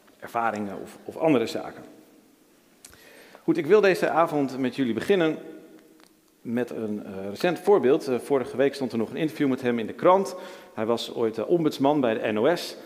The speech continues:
Was ook ooit de directeur van de Rode Hoed. Ik heb het natuurlijk over Tom van Brussel hier afgebeeld. En hij beschrijft in, eh, dat interview dat vorige week verscheen,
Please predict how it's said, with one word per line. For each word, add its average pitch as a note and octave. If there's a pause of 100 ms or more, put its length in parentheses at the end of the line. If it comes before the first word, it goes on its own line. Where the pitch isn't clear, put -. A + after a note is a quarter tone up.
(360)
Was -
ook B2
ooit A2
de F#2
directeur B2
van D3+
de B2+
Rode C3
Hoed. F3+ (260)
Ik -
heb A#2+
het A2+
natuurlijk A#2
over A2+
Tom D#3
van A#2
Brussel D#3+
hier B2+
afgebeeld. C3+ (580)
En C3
hij C3+
beschrijft F3+
in, B2+
eh, A2+
dat G2+
interview D3
dat B2+
vorige A#2+
week A#2+
verscheen, A#2